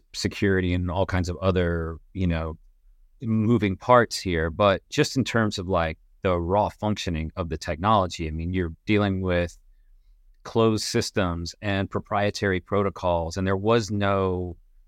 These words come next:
there was no way for an out-of-the-box system just to magically connect to, to nasa. No one was using,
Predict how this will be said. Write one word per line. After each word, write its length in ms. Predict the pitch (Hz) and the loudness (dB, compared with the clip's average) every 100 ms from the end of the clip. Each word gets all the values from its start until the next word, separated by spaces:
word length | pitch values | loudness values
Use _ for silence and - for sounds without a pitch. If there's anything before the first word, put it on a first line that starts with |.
| - - | -14 -4
there 100 | 113 | 2
was 240 | 127 131 | 2 2
no 240 | 131 120 | 2 2
way 640 | 107 95 98 98 98 98 95 | 2 0 0 2 2 0 -2
for 460 | - - 98 92 | -6 -6 0 2
an 100 | 92 90 | 0 -2
out-of-the-box 720 | 98 98 101 98 90 90 87 - | 0 0 2 0 0 -2 -2 -6
system 500 | - 90 - 92 82 | -6 -6 -4 -6 -4
just 260 | - - - | -6 -8 -4
to 160 | 85 - _ _ - - - | -6 -6 _ _ -20 -18 -4
magically 640 | 95 95 101 95 - 95 | 0 2 2 0 -2 -2
connect 520 | 85 92 87 85 - | -2 -2 0 -2 -6
to, 520 | - - 87 82 82 80 | -12 -4 -2 -2 -6 -8
to 120 | - | -4
nasa. 360 | 87 85 85 78 | -2 -2 -4 -4
No 200 | 87 107 | 0 2
one 180 | 117 107 | 2 0
was 200 | 78 87 | -2 -2
using, 540 | 101 107 101 92 | -2 0 -2 -4